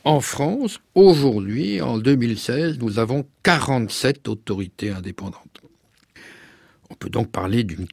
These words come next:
casse institutionnelle. Et si vous, vous ajoutez à cela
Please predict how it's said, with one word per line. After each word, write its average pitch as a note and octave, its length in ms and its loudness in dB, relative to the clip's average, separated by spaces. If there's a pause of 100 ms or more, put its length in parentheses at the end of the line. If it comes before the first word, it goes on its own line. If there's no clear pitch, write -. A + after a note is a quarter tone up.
(120)
casse - 400 -2
institutionnelle. - 1200 -10 (1040)
Et - 80 -12
si D3 180 0
vous, A2+ 260 -2
vous G#2+ 280 -2
ajoutez A2+ 680 0
à G#2 120 0
cela G#2 540 -2